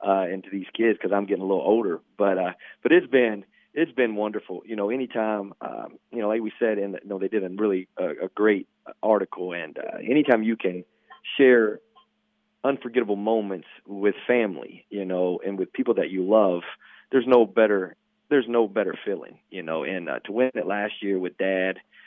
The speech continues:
and then for this, you know, remarkable run that we're make, on right now, and, uh, to have, you know, s-, uh, little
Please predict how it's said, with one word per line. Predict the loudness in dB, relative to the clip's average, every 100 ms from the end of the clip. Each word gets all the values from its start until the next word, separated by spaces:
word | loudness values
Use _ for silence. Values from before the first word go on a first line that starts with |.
| _ -10
and | 2
then | 4 4 2 -2
for | 0
this, | 0 0 -6
you | 0
know, | 0 0 -4
remarkable | 2 2 0 -4 -4
run | -2 -2
that | -2 -6
we're | -6
make, | -6 -6 -4 -2
on | -2 0
right | -4 -4 -6
now, | -8 -6 -8 -8
and, | -10 -8
uh, | -8 -6
to |
have, | 0 0 -2 _
you | -10
know, | -10 -10 -16 _ _ _ -10
s-, | -4 2
uh, | 2
little | 2 0